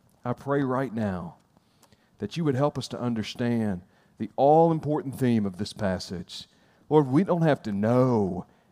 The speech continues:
every step that is ahead of us. We, we just have to know the next step. Father, so often what we're trying to do is align the stars when you have sent a star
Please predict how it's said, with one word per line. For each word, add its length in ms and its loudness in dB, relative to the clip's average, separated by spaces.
every 420 0
step 380 0
that 120 -2
is 100 -2
ahead 320 -2
of 100 -4
us. 280 -10
We, 120 0
we 160 0
just 200 2
have 160 6
to 80 -4
know 160 2
the 80 -4
next 260 -2
step. 480 -6
Father, 240 4
so 240 4
often 400 6
what 140 2
we're 100 -2
trying 320 4
to 80 0
do 240 6
is 80 2
align 400 4
the 80 -2
stars 760 2
when 200 0
you 200 0
have 180 2
sent 500 -2
a 120 -2
star 680 -2